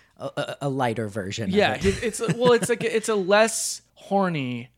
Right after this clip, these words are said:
Speaker 2: uh,
Speaker 1: And
Speaker 2: less
Speaker 1: less misogynistic.
Speaker 2: misogynistic, less chauvinistic version of that, where
Speaker 1: Yeah.
Speaker 2: it's like, he's not being like, "I'm an alpha male." He's just an asshole.
Speaker 1: Yeah.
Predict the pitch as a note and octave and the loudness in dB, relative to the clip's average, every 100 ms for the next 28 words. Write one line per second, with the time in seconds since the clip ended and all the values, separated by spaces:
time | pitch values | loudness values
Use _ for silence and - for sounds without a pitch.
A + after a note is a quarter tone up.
0 | - - C#3 C#3 E3 F3+ D#3+ D3+ D#3 C#3 | -14 -4 0 2 6 6 6 2 -2 0
1 | E3 C3 B2+ A2+ E3+ E3+ E3+ E3+ D#3 D#3+ | 2 2 2 0 0 0 2 2 2 0
2 | D#3 - D3+ D3 D3 - - D#3 D3 C3 | -2 0 -4 -2 -4 -2 -4 -2 -2 -2
3 | C3 C3 B2+ B2+ C3 B2 A#2+ A2+ G#2+ - | -6 -6 -8 -12 -8 -6 -6 -10 -14 -10
4 | G#2 G2+ F#2+ C#3+ C3+ A2+ D#3+ C#3+ F3+ D#3+ | -8 -8 -6 -4 -6 -4 -4 -2 -6 -4
5 | F3+ G3+ G#3+ D#3+ F3+ F3 E3 D3+ - D#3 | 0 2 2 0 -2 -2 0 -2 0 -4
6 | D3+ C3+ C#3+ C#3 C#3 C3 B2 D#3+ D3+ A#2+ | -2 -6 -2 -2 -2 -8 -2 0 0 -2
7 | A#2 D3 C3+ E3+ D#3+ C3+ A#2+ C3 C3+ - | -4 -8 -4 -4 -4 -6 -6 -6 -6 -8
8 | - - - G#2 - | -10 -12 -16 -16 -16